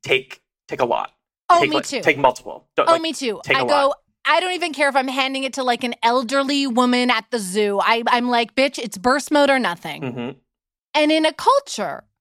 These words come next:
Speaker 2: where we've become accustomed to choosing the best of at least twenty photos,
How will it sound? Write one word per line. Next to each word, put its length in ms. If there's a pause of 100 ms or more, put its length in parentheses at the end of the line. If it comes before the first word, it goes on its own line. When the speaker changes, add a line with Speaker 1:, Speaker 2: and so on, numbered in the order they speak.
(360)
Speaker 2:
where 180
we've 280
become 320
accustomed 520
to 80
choosing 460
the 80
best 360
of 140
at 200
least 360
twenty 280
photos, 580